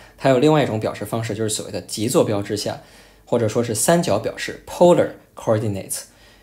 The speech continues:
那么这个怎么讲呢？就是咱们进行一个这样的换元，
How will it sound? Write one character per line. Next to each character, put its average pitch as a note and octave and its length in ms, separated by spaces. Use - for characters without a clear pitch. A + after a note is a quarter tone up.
那 C#3+ 100
么 C3 140
这 E3+ 120
个 A#2 200
怎 A#2 120
么 B2+ 120
讲 G2 240
呢？ G#2 180
就 B2 100
是 A2+ 80
咱 A2 160
们 A#2+ 80
进 B2+ 160
行 A#2 160
一 A#2 120
个 A#2+ 80
这 C#3+ 100
样 A#2+ 80
的 A2 80
换 A#2+ 240
元， G2 260